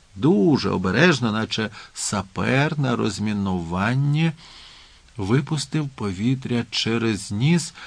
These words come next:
і спробував далі дихати рівно. Усе, що сталося далі, сталося раптово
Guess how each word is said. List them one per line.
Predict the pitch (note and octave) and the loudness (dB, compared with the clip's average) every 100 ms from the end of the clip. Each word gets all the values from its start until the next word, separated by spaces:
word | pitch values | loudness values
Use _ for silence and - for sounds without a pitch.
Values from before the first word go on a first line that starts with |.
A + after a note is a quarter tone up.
| - - | -20 -6
і | D#3 G3 | 0 0
спробував | F#3+ - - G2+ B2 C3 C3+ C#3 C#3+ B2+ | 0 -4 -2 0 0 0 0 2 0 -2
далі | F2+ F2 G2 A#2 C3+ C#3 | -2 0 0 0 -2 -4
дихати | - F#2 G2+ - G2 - G#2+ | -4 -4 -4 -6 -10 -8 -8
рівно. | F#2 F2 E2+ E2 D#2+ - _ _ _ _ - _ _ _ _ - - - - - - - | -4 -4 -4 -6 -8 -12 _ _ _ _ -20 _ _ _ _ -20 -20 -20 -20 -20 -20 -8
Усе, | C3 - D#3+ | -4 0 2
що | C#3+ B2 | 2 -2
сталося | G2+ - A#2 A2 - G2 | 0 4 4 4 0 -2
далі, | F2 A#2 F3+ F#3 F#3+ F#3+ F#3 - | -2 0 2 4 4 2 0 -14
сталося | - - C3 C#3 C3 G#2+ | -10 0 2 2 0 0
раптово | G2 F#2+ - - D#3 E3+ E3+ E3 | 0 -2 -4 -2 0 0 0 -2